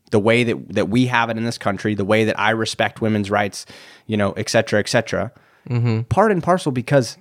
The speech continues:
Speaker 1: I was born here.
Speaker 2: Okay.
Speaker 1: Not because I'm woke. Because if I was
Speaker 2: <laughs>
Speaker 1: born in one of these places where I'm not being indoctrinated with these values as a s-, as a small child, and thank God I am, I might not respect women the way that I do.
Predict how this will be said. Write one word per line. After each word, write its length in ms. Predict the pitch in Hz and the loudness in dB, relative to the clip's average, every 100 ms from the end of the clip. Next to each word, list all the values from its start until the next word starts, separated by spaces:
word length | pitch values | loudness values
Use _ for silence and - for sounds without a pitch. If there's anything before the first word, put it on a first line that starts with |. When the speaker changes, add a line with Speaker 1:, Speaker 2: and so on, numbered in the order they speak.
| _ - | _ 0
Speaker 1:
I 100 | 160 | 2
was 240 | 175 147 | 6 4
born 300 | 117 143 190 | 4 6 6
here. 320 | 107 98 - _ _ _ - | 4 -4 -10 _ _ _ -6
Speaker 2:
Okay. 280 | 110 135 120 | 0 2 4
Speaker 1:
Not 200 | 165 220 | 4 4
because 320 | 247 214 202 | 2 4 6
I'm 200 | 190 175 | 8 8
woke. 340 | 156 - - - _ _ - | 6 4 -2 -20 _ _ 0
Because 340 | 143 113 165 160 | 4 10 10 10
if 80 | |
I 80 | 165 | 8
was 160 | 175 147 | 8 6
Speaker 2:
<laughs> 120 | 135 | 8
Speaker 1:
born 180 | 226 254 | 8 8
in 120 | 202 | 4
one 120 | 185 | 4
of 40 | 185 | 4
these 120 | 160 | 0
places 420 | - 190 175 143 | 4 4 4 0
where 440 | 117 135 127 120 - _ _ _ _ _ | 6 8 8 4 -2 _ _ _ _ _
I'm 220 | 127 147 139 | 0 4 6
not 260 | 196 170 | 6 4
being 200 | 147 127 | 2 4
indoctrinated 640 | 110 107 95 - 110 101 101 | 4 2 0 0 -2 0 0
with 160 | 104 | -2
these 160 | 104 95 | -2 0
values 500 | 101 92 98 110 110 | 2 2 2 0 0
as 120 | 104 | -2
a 20 | |
s-, 180 | 101 - - | -2 -6 -4
as 140 | 107 | -4
a 60 | 98 | -2
small 280 | - 117 101 | 0 2 2
child, 340 | - 101 127 | 2 2 2
and 160 | 131 107 | 2 0
thank 240 | 117 101 | 0 0
God 240 | 117 113 113 | 2 4 4
I 120 | 110 | 4
am, 420 | 113 156 110 135 _ _ _ _ _ | 4 4 4 -2 _ _ _ _ _
I 200 | - 175 | 0 2
might 240 | 160 143 | 2 0
not 180 | 127 110 | 0 -2
respect 400 | 98 - 120 110 | -2 -2 -2 -2
women 220 | 107 101 | -4 -4
the 80 | 98 | -4
way 180 | 90 87 | -6 -6
that 100 | 87 | -4
I 120 | 71 | -6
do. 240 | 90 60 | -6 -10